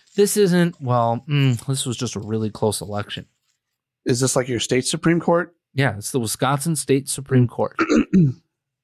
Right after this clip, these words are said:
Speaker 1: Once last I left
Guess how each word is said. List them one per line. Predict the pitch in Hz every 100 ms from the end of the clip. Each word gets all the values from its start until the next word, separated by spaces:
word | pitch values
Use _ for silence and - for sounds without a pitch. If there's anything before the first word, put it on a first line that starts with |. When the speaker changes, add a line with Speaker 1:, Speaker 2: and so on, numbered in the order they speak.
| _ _ _ _ _ _ _ _ _ _ _ _ _ _ _ _ _ _ _ _ _ _ _ _
Speaker 1:
Once | 143 143 175 160 170
last | 139 175 240 -
I | 214
left | 143 123 156 -